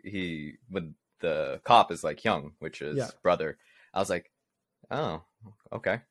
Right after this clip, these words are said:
Speaker 1: Like, I, I kinda, I, I kind of, like, saw the lines that it was gonna be him, but when he revealed his face, I was like, "I don't know if you need a close-up." Like, he, we all
Speaker 2: Yeah.
Speaker 1: knew. <laughs>
Speaker 2: Yeah. Yeah.
Speaker 1: But if he's a big actor,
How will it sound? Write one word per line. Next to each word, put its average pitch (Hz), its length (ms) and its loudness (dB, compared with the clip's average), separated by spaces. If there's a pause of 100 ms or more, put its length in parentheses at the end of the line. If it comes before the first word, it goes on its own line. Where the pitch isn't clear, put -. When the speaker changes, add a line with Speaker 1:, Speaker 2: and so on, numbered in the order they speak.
Speaker 1:
Like, 85 240 -6
I, 120 220 10
I 139 40 8
kinda, 180 340 8
I, 156 260 8
I 143 40 12
kind 190 200 6
of, 151 140 6
like, 92 240 4
saw 104 340 8
the 90 120 4
lines 85 300 2
that 82 120 4
it - 20 -2
was 80 140 -4
gonna 90 160 4
be 117 140 0
him, 139 280 0 (260)
but 117 120 10
when 139 120 8
he 143 100 8
revealed 135 360 10
his 110 140 4
face, 147 240 6
I 117 40 -6
was 90 60 -8
like, 82 180 4
"I 113 80 0
don't - 100 -2
know 90 80 0
if - 100 -6
you 78 60 -4
need 78 200 -6
a 64 100 -12
close-up." - 720 -6
Like, 80 260 -10
he, 156 380 6 (140)
we 208 140 10
all 139 180 12
Speaker 2:
Yeah. 269 240 12
Speaker 1:
knew. 110 840 8
<laughs> - 20 -14
Speaker 2:
Yeah. 202 420 10 (380)
Yeah. 185 300 12
Speaker 1:
But 156 120 12
if 190 60 8
he's 233 160 10
a 143 100 12
big 123 340 8
actor, 165 460 10